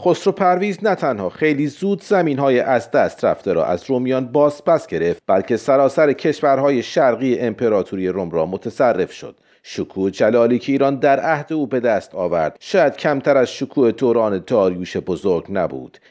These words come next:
ایران در سایه او به قدرتمندترین، شکوهمندترین، پرامن‌ترین،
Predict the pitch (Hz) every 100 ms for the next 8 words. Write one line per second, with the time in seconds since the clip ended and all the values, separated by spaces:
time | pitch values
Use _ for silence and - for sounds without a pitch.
0 | _ 92 87 92 95 107 104 - 123 123
1 | 123 156 147 - _ - 160 170 147 165
2 | 156 160 165 151 151 151 160 127 - 151
3 | - 156 135 139 120 110 110 123 123 -
4 | 160 - 160 135 120 101 113 120 127